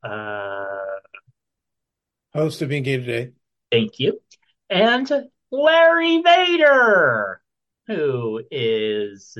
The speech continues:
Speaker 1: the, uh, part of the, uh, Little Fatty Cast.
Speaker 2: She's
Speaker 1: So
Speaker 2: also president of the Lambda Center.
Speaker 1: Larry Vader?
Speaker 2: No,
Speaker 1: Oh.
Speaker 2: no.
Speaker 1: Oh, where really was she?
Speaker 2: Yeah,
Speaker 1: Huh?
Speaker 2: and, um, before, before, um, she was doing, um, Being Gay Today.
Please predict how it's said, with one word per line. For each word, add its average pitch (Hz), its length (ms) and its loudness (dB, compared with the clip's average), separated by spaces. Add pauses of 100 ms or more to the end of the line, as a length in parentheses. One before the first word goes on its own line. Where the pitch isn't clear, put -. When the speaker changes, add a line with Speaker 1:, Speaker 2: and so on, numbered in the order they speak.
Speaker 1:
the, 98 580 -12
uh, 107 120 -8 (100)
part 110 180 -4
of 113 120 -12
the, 110 260 -4
uh, 110 80 -4
Little 123 220 0
Fatty 147 300 -6
Cast. - 460 -16 (680)
Speaker 2:
She's - 280 -4
Speaker 1:
So 185 80 2
Speaker 2:
also 185 200 -4
president 160 420 -4
of 117 60 -8
the 123 120 -6
Lambda 131 400 -6
Center. 95 400 -14 (720)
Speaker 1:
Larry 120 240 -2
Vader? 120 420 -4 (1500)
Speaker 2:
No, 110 120 -6
Speaker 1:
Oh. 113 80 -6
Speaker 2:
no. 127 140 -10 (580)
Speaker 1:
Oh, 196 260 2 (100)
where 370 280 2
really 269 220 0
was 254 260 0
she? 113 380 -6 (340)
Speaker 2:
Yeah, 156 240 2
Speaker 1:
Huh? 160 140 -10 (220)
Speaker 2:
and, 147 120 -2
um, 139 220 -4
before, 175 440 0
before, 170 600 -2
um, 135 260 -6
she 160 200 -6
was 135 300 -8 (120)
doing, 143 400 -4
um, 117 280 -6
Being 135 220 -4
Gay 127 140 -2
Today. 120 340 -6